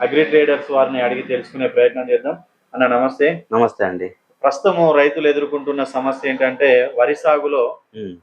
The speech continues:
Speaker 1: ఇప్పుడు ఉన్నటువంటి కొంత పైరకు, చలికి,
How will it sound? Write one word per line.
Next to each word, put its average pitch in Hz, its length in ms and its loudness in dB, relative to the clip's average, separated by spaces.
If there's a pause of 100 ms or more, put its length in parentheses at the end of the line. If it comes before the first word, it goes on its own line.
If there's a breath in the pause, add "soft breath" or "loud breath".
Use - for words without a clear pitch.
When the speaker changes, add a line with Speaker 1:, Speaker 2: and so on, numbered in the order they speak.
(120)
Speaker 1:
ఇప్పుడు 147 220 -4
ఉన్నటువంటి 147 520 0
కొంత 139 460 0
పైరకు, 135 520 0
చలికి, 131 640 -4